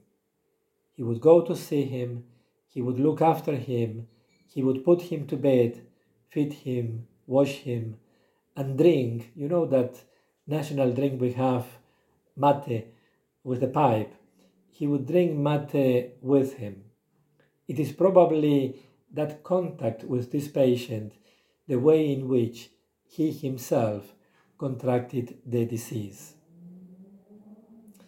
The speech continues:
He became himself the good shepherd who embraced the cross so that people may have fullness of life. Honestly,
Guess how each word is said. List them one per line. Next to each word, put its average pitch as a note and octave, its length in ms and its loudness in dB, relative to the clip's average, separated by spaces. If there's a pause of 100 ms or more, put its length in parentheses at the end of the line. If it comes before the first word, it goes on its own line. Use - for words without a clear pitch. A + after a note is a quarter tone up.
(800)
He - 180 0
became F#3 360 4
himself C#3 840 -4 (480)
the D3 100 -4
good F#3+ 220 0
shepherd F3+ 560 2
who D3 260 -4
embraced D#3+ 540 2
the E3 100 -2
cross A#2+ 540 -4 (480)
so E3+ 260 4
that D3 520 2 (320)
people F3 580 4
may D3+ 420 -2
have A#2+ 460 -4 (380)
fullness D3+ 520 -4
of A#2+ 100 -2
life. G#2+ 580 -2 (1160)
Honestly, F3+ 680 0